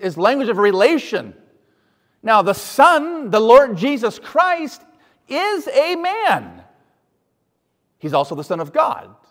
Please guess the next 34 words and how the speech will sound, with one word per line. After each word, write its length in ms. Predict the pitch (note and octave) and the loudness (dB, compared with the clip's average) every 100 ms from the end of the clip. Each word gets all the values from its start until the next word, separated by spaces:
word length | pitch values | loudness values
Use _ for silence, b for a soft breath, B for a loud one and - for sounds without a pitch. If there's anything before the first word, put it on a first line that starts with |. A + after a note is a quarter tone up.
| _ _ _ _ _ _ - | _ _ _ _ _ _ -2
But 260 | B3+ F#3 | -2 0
God 400 | C#3+ D#4+ F4+ E4+ | 4 6 6 4
is 300 | G#3+ B3+ C#4+ | 0 -8 -8
spirit. 1000 | - - D4+ F#4+ F#4+ E3 D#2 - - - _ _ _ _ _ _ _ _ - | -10 -14 -6 -2 0 -2 -6 -20 -20 -20 _ _ _ _ _ _ _ _ -14
And 140 | G3 | 0
so 140 | A#3 A3 | 2 2
this 180 | C#4+ | 0
is 120 | C#4 G#3+ | 0 4
a, 220 | F#3 D3+ | 6 6
a 120 | F3 | 2
nonsensical, 1300 | F3 G3 B3 C#4 G3+ A#3 B3 A3+ - D3 C#3 C#3 - b b _ | 2 4 4 2 0 0 0 -2 0 0 0 -2 -10 b b _
uh, 180 | D3 C#3+ | 0 2
imputation 1000 | A#3 C4 - A#3+ - G#3 C#4 A3+ G3 C#3+ | 0 -4 -2 -4 -4 -2 0 0 -4 -4
of 320 | C#3+ E3 D3 | 0 0 0
what 200 | D#3 A#3+ | 0 0
we 120 | B3 A#3 | 0 2
don't 220 | B3+ C4+ | 4 4
even 180 | C4+ C#4+ | 2 2
believe. 640 | D4+ F#4 G#4 C#4+ - - b b _ _ _ - | 4 4 2 2 -4 -18 b b _ _ _ -18
And 120 | C#3+ | -6
so 80 | E3+ | -4
the 60 | |
response 520 | D3+ - - B3+ C#4+ F#3+ | -4 -2 8 8 8 4
is, 80 | |
"I 160 | F3 G3 | 4 6
believe 260 | F3 G3+ A3 | 6 2 2
in 40 | |
the 80 | A3+ | 2
non-binary 600 | A3+ B3+ B3 C4 C#4+ C#4+ | 4 4 6 4 4 2
God, 440 | D#4+ F4 C#4+ C3+ B B - | 2 2 2 0 B B 0
whose 180 | C#4+ | 0
pronouns 480 | - C#4+ E4 D#4 D4 | 4 6 8 6 4
are 100 | D#4 | 4
plural. 640 | - D4 E4 C#4 D3 F#2+ | 6 6 6 4 -2 -10